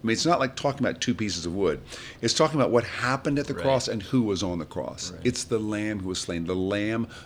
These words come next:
Speaker 1: of God. So what does that mean for our times of corporate worship and our times of personal worship?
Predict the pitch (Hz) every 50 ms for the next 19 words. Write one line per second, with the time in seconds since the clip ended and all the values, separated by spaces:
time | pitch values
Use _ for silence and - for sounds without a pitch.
0 | - - 92 87 80 80 76 92 82 78 76 71 67 65 69 - - - - -
1 | - - - - - - - 147 135 127 123 135 175 196 214 196 185 180 151 131
2 | - 117 117 113 117 120 131 143 151 147 139 127 113 107 98 95 90 85 85 90
3 | 90 - - - - - - - - - - - 131 127 120 120 113 - - 107
4 | 104 104 104 101 98 98 98 101 - - - - - - - 107 107 107 101 95
5 | 85 95 85 82 - - - - 120 127 127 135 127 - - 110 107 - - 90
6 | 95 92 92 92 - - 90 87 - 82 82 82 - 90 82 78 80 73 - -
7 | - 98 - - 82 73 69 - -